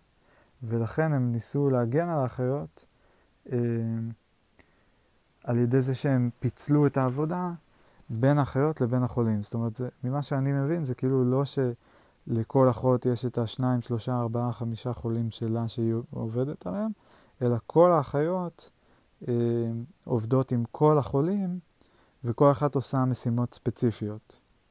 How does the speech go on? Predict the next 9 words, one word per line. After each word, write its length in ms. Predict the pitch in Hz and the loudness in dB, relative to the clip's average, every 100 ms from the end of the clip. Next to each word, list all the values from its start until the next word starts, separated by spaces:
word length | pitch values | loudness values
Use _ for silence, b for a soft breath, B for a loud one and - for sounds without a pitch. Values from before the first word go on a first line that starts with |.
| _ _ _ b b b b _ - | _ _ _ b b b b _ -10
אה, 60 | 123 113 113 110 110 110 110 - _ _ _ _ _ _ _ _ _ _ _ _ _ _ _ _ _ _ _ _ _ _ _ _ _ _ _ _ _ _ b b b b - | -6 -4 -4 -4 -4 -6 -8 -10 _ _ _ _ _ _ _ _ _ _ _ _ _ _ _ _ _ _ _ _ _ _ _ _ _ _ _ _ _ _ b b b b -8
זה 180 | 120 | -4
מה 80 | 127 | -4
שאני 480 | 113 120 113 117 117 - _ 117 | -4 -4 -2 -2 -4 -10 _ -8
מבין 400 | 110 113 113 113 | -6 -4 -2 -2
מהחלק 800 | 110 107 110 113 - 113 107 | -4 -6 -8 -10 -6 -6 -6
הראשון 400 | 110 104 - 110 | -8 -8 -8 -8
הזה. 240 | 107 104 131 190 _ _ _ _ _ b b b b b b b _ | -8 -8 -10 -12 _ _ _ _ _ b b b b b b b _
אה, 60 | - | -4